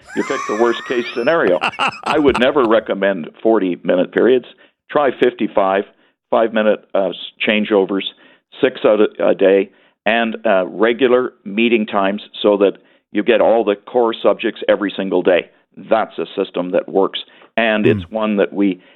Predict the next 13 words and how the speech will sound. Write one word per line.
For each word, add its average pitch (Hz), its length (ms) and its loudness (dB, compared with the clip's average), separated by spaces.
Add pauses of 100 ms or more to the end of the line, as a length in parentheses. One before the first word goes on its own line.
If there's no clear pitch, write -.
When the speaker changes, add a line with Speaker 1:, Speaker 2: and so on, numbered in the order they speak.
(160)
Speaker 1:
and 101 140 2
that 117 140 2
would - 140 4
be 120 120 4
a 110 80 4
change 110 500 -2
from 98 140 -2
the - 80 2
current 113 420 -2 (380)
model, 90 360 0
which 95 220 -6
is 90 120 -4
ninety-minute 104 680 0